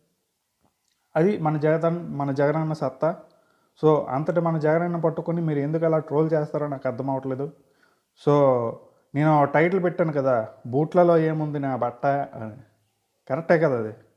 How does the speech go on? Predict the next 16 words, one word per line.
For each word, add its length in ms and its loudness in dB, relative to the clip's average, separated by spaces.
రైమింగ్ 360 2
కోసం 540 0
టైటిల్ 240 0
పెట్టడం 360 -4
జరిగింది. 340 -6
టైటిల్ 340 -2
బాగుంటే 320 0
కామెంట్ 440 -6
చేయండి. 280 -8
అలాగే 200 4
వీడియో 260 4
నచ్చితే 280 -2
లైక్ 320 0
చేయండి, 220 -2
షేర్ 340 -4
చేయండి. 300 -4